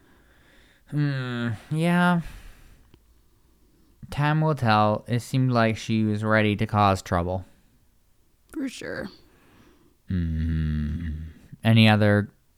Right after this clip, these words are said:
Speaker 1: comments for us?
Speaker 2: Nope, I think that was everything we saw.
Speaker 1: Okay. Well, I will give the kiss count. And this comes with the normal, incredibly heavy caveat from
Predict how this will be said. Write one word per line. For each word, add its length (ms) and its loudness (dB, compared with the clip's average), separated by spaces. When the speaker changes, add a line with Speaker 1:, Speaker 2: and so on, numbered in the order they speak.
Speaker 1:
comments 500 4
for 280 2
us? 280 -2
Speaker 2:
Nope, 300 -2
I 60 -8
think 300 -6
that 140 -6
was 160 -4
everything 460 -4
we 140 -2
saw. 480 -2
Speaker 1:
Okay. 480 0
Well, 200 2
I 240 4
will 140 2
give 420 0
the 140 0
kiss 340 -2
count. 520 -8
And 380 2
this 240 -2
comes 300 2
with 180 2
the 420 2
normal, 760 2
incredibly 560 0
heavy 400 -2
caveat 720 -2
from 580 0